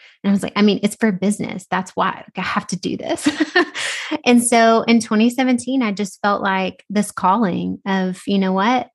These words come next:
I need to not do this. And I decided to take a year off of social media. And I always tell people that I was in a unique position, that we had just launched my signature program, the Blueprint Model.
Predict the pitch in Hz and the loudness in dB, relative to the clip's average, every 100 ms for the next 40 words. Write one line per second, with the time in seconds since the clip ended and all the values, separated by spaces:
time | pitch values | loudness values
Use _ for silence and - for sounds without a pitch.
0 | _ _ 196 202 220 254 254 220 196 196 | _ _ -2 0 0 2 2 2 2 -2
1 | - 196 175 170 170 - - - _ _ | -4 -4 -2 -4 -6 -10 -18 -20 _ _
2 | _ 170 180 - 214 - - 202 196 190 | _ -6 -6 -8 -12 -14 -6 0 4 4
3 | 185 185 180 180 180 190 190 190 175 196 | 4 2 0 0 -2 -2 -4 -2 -2 -2
4 | 208 - 185 - 190 180 180 196 160 175 | -4 -4 -6 -6 -4 -2 0 0 0 -2
5 | 202 - 185 185 208 - 214 247 208 165 | -4 -4 -6 -6 -8 -4 -2 0 0 -2
6 | 160 165 185 214 - - - 254 262 277 | -2 -2 -4 -6 -14 -20 -4 0 2 2
7 | 349 392 - 233 190 - 196 190 185 185 | 2 0 -2 -2 -2 -2 -6 -2 0 2
8 | 185 - 180 170 170 170 - 220 262 277 | 0 -4 -6 -4 -4 -4 -2 2 2 4
9 | 247 226 208 - - 185 180 180 175 180 | 2 2 0 -4 -8 -4 -4 -4 -4 -6
10 | - 208 233 240 240 233 180 170 - - | -2 2 4 4 -2 -8 -6 -8 -8 -8
11 | - - 196 190 196 208 185 185 202 - | -8 -2 -2 2 2 2 0 0 -2 -2
12 | 196 175 180 - - - 190 185 220 240 | -2 -2 -2 -6 -10 -6 -4 -2 2 2
13 | 254 233 220 185 190 190 185 185 185 190 | 2 -2 -2 -2 0 0 -2 -2 -6 -4
14 | 180 170 170 202 | -4 -4 -2 -2